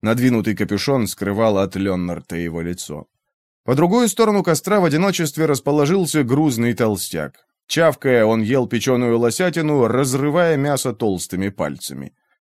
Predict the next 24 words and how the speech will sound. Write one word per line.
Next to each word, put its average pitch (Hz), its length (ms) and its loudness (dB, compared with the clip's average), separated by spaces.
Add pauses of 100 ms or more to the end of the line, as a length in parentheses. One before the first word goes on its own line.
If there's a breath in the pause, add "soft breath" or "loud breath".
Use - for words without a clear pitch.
(120)
Синеглазый 107 680 0
пёс 123 320 0
поднял 104 460 0
уши 127 360 0
и, 117 60 0
посмотрев 165 580 -2
в - 60 -16
сторону 165 500 0
изгоя, 160 400 2
задумчиво 143 580 0
склонил 117 460 0
голову. 82 480 -4 (380)
Недавние 190 580 2
знакомые 165 540 2
Лённарта, 123 920 -2
желтоглазая 147 800 0
сука 131 480 0
и 110 100 -2
её 120 300 2
зеленоглазый 101 680 -2
спутник, 151 600 -4
оставили 170 500 0
появление 135 640 0
человека 87 680 -4